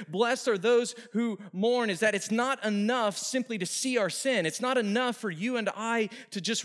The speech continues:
recognize it, to admit it, to say, "Yeah, you know what? I'm a sinner, you're a sinner, we're all sinners."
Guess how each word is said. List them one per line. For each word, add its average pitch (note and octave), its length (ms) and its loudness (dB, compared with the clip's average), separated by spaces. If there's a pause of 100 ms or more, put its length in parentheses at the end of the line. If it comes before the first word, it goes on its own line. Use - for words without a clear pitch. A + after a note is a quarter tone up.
recognize F3+ 580 0
it, D3+ 140 -4
to G#3+ 120 -4
admit G#3+ 280 2
it, G#3 100 0
to F3+ 60 -8
say, F#3+ 140 -6
"Yeah, G#3+ 260 0
you G3+ 180 -6
know G3+ 80 -4
what? F#3 220 -4
I'm G#3 160 -4
a G#3 40 -4
sinner, G3+ 400 -4 (200)
you're G3+ 180 0
a G3 60 -4
sinner, G#3 260 -4
we're F#3+ 160 -2
all B3 220 0
sinners." G#3+ 680 -4